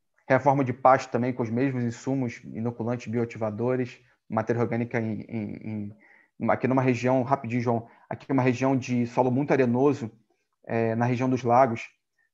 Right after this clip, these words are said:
Então, a gente tinha muito problema de, é, P H baixo, matéria orgânica muito baixa, a gente aumentou muito a matéria orgânica e conseguiu chegar num, num bom,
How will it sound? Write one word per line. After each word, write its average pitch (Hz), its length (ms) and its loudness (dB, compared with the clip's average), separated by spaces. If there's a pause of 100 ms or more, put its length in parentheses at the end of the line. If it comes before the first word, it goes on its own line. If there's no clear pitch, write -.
(120)
Então, 120 600 0
a 117 60 2
gente 117 160 -4
tinha 123 120 -2
muito 135 200 -2
problema 131 360 0
de, 113 480 -2 (340)
é, 104 160 -6
P - 180 -2
H 123 260 6
baixo, 123 800 4
matéria 120 280 0
orgânica 123 400 -2
muito 123 300 -4
baixa, 127 500 2
a - 340 -16
gente - 140 -8
aumentou 120 300 2
muito 147 180 0
a 170 40 0
matéria 135 280 2
orgânica 139 640 -4 (280)
e 113 380 -2
conseguiu 117 360 -6
chegar 120 340 0
num, 120 180 -2
num 117 180 -4
bom, 113 420 -2